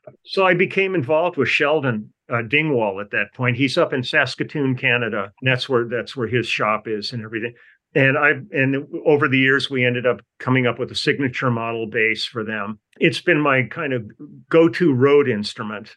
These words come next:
especially. I, I use it in the studio all the time too, but I'll go to a show and I'll see some guys, you know, the bass rig set up and there's, like, a rack with about six or eight basses on it. <laughs> You know, and I go,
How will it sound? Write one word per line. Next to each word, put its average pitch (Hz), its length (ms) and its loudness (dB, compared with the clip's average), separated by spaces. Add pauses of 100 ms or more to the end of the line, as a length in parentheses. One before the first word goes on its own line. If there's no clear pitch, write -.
(160)
especially. 127 600 -2
I, 131 80 2
I 156 140 0
use 185 260 4
it 196 80 0
in 135 100 2
the 120 80 0
studio 127 420 -2
all 104 120 -4
the 104 40 -12
time 113 220 -4
too, 139 160 -4
but 123 200 2 (380)
I'll 175 140 2
go 208 140 4
to 151 100 4
a 123 60 4
show 147 300 0
and 131 100 0
I'll 117 100 -2
see 143 240 -2
some 123 260 -4
guys, 120 380 0 (220)
you 131 140 -2
know, 120 180 -8 (340)
the 139 80 0
bass 139 380 0
rig 120 200 0
set 123 280 -2
up 113 160 -2
and 127 100 -6
there's, 117 180 -4
like, 131 140 -2
a 131 60 -2
rack 117 340 0
with 127 140 -10
about 113 340 -8
six - 320 -4
or 117 100 -6
eight 110 240 -6
basses 117 540 -4
on 113 200 -8
it. 110 180 -10
<laughs> - 480 -20
You 196 120 6
know, 160 100 4
and 151 100 4
I 156 60 2
go, 135 220 -4